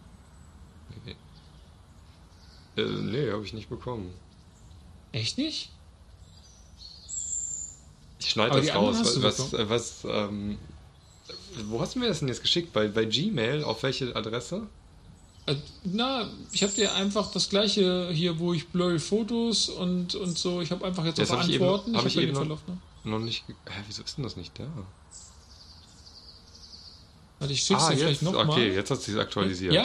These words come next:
Speaker 1: Ja. Weird.
Speaker 2: Okay.
Speaker 1: Okay, so.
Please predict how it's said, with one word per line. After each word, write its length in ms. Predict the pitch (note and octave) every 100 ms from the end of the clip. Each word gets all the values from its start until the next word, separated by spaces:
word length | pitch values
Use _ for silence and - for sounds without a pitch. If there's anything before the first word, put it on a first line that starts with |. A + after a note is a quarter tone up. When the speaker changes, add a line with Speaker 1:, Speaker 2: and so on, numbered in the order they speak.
| - -
Speaker 1:
Ja. 240 | F#2 - - - - - - - - - - - -
Weird. 160 | D#2 C#2
Speaker 2:
Okay. 180 | G#2 - -
Speaker 1:
Okay, 300 | F2 - - - - G#2+
so. 220 | G#2